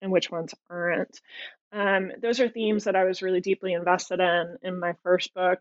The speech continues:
In the first book, I tracked kind of how, um, race, racism, and settler colonialism, um, uh, really shape, um, how we think of particular landscapes as worthy of protection or not. Uh, and I think that that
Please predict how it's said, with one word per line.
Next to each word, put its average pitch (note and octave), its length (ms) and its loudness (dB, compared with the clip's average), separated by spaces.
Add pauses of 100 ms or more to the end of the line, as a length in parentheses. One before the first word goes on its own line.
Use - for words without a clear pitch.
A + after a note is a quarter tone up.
In F#3+ 120 -12
the F3 100 -4
first - 320 -4
book, F#3 200 -2
I F#3+ 60 2
tracked - 760 -2 (260)
kind F#3 160 -6
of F3 100 -2
how, F3+ 540 0 (560)
um, F#3 380 0 (120)
race, G3+ 460 0
racism, F#3+ 720 0
and F3 140 -6
settler - 300 0
colonialism, G#3+ 1080 0 (240)
um, F3+ 500 0 (380)
uh, F3+ 300 4 (360)
really F#3 520 0
shape, - 560 2 (180)
um, F#3 340 2
how G#3 120 0
we F#3+ 80 4
think G3+ 220 -6
of F3+ 120 -4
particular F#3 540 -4
landscapes F3 520 -2
as F3+ 140 -4
worthy E3+ 280 0
of F3 100 0
protection - 500 -12
or E3+ 240 -10
not. E3+ 300 2 (600)
Uh, F3 360 2
and F#3 100 -4
I F#3 80 4
think F#3+ 240 -6
that F#3 160 -4
that E3+ 340 2